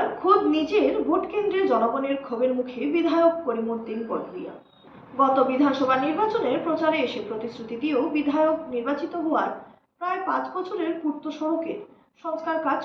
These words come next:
করতে না পারায় বিধায়ক করিমউদ্দিন বড়ভূঁইয়ার বিরুদ্ধে সরব হলেন ধনেগুড়ি দ্বিতীয় খণ্ডের জনগণ। শুক্রবার সকালে এলাকাবাসীরা জমায়েত হয়ে শিলচর আইজল জাতীয় সড়কের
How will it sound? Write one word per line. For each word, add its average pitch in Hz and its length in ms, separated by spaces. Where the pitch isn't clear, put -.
করতে 247 320
না 247 160
পারায় 214 320
বিধায়ক 226 440
করিমউদ্দিন 220 540
বড়ভূঁইয়ার 294 460
বিরুদ্ধে 370 340
সরব 349 260
হলেন 381 260
ধনেগুড়ি 359 440
দ্বিতীয় 294 300
খণ্ডের 302 420
জনগণ। 196 400
শুক্রবার 403 500
সকালে 392 300
এলাকাবাসীরা 226 680
জমায়েত 214 500
হয়ে 285 220
শিলচর 330 460
আইজল 233 480
জাতীয় 214 320
সড়কের - 440